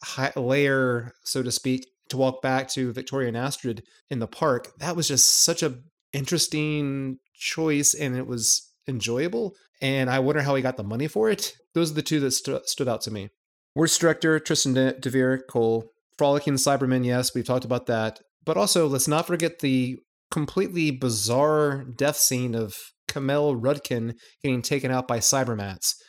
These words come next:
Not only was the performance weird, but how it was shot was just strange. The whole Wheel of Space has so many uneven choices and tone throughout, so that's my d-, choice for worst director.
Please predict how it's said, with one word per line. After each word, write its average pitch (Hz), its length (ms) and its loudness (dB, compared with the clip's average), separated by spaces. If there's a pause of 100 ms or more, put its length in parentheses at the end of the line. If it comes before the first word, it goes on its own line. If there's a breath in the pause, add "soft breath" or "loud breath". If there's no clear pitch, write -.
(160 soft breath)
Not 143 80 2
only 160 160 4
was 139 180 2
the 120 80 0
performance 139 540 0
weird, 117 200 0
but 117 140 -4
how 160 220 0
it 117 60 -6
was 101 140 -6
shot 135 440 0
was 104 100 -10
just 98 160 -8
strange. 101 420 -8 (380 soft breath)
The 139 80 0
whole 233 180 -2
Wheel 185 220 4
of 143 80 4
Space 151 440 2
has 127 220 2
so 143 240 0
many 156 360 0 (100)
uneven 127 760 -2 (100)
choices 123 720 0
and 104 280 -10 (120)
tone 151 540 0
throughout, 120 600 -2
so 104 360 -4 (120)
that's 135 240 -4
my 113 160 -4 (160)
d-, 117 120 -8 (140)
choice 113 280 -2
for 101 300 -4
worst 113 220 -2
director. 101 300 -8